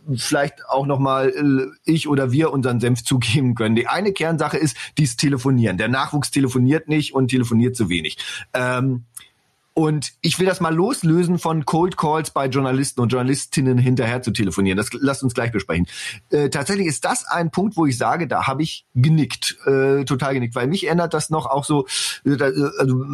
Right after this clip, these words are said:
kommt darauf an, wo wir nach, vor zehn Jahren auch schon in meinem Team. Da hat mich das auch schon wahnsinnig gemacht, wenn Leute, wenn es darum ging, jemanden zu kontaktieren, und jetzt geht's nicht darum, irgendeinen Journalisten, den ich nicht kenne, irgendeinen Massenverteiler, ähm, eine, eine E-Mail zu schreiben, sondern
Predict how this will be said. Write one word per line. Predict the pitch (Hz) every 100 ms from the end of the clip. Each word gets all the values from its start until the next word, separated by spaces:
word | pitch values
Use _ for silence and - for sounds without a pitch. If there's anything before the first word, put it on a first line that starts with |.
| 143 -
kommt | 131
darauf | 139
an, | 139
wo | 135
wir | 135
nach, | 175 - 208
vor | - -
zehn | 175 180
Jahren | 170 180 196
auch | 113 101 98
schon | 123 117
in | 127
meinem | 120 107 98 90
Team. | 104 98 80 -
Da | -
hat | 120 120
mich | 147
das | 147 -
auch | 156 208
schon | - 143 120
wahnsinnig | 139 185 185 131 120
gemacht, | 120 113 160 -
wenn | 135 131
Leute, | 135 185 196 139 240 - -
wenn | 135
es | 151 -
darum | 147 147 131
ging, | 170 175
jemanden | 156 165 131
zu | 135
kontaktieren, | 123 135 135 123 190 151
und |
jetzt | 131 131
geht's | 135 135
nicht | 170 175
darum, | 143 170 -
irgendeinen | 170 - 156 147 131
Journalisten, | 139 135 190 -
den | 143 135
ich | 139
nicht | 123
kenne, | 165 180
irgendeinen | 127 127 127
Massenverteiler, | 156 160 135 123 117 110 135 - - - -
ähm, | 135 135 131 120 _ -
eine, | 131 135 135 135
eine | 127 127 127 127 123 113 -
E-Mail | 202 170 131
zu | 127
schreiben, | 117 139 147
sondern | 147 143